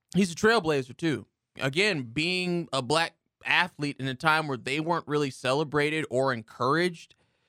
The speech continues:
Jim Brown was really someone special, and that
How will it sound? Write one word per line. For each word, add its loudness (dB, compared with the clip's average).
Jim 2
Brown 4
was -6
really 0
someone -2
special, -2
and -2
that 2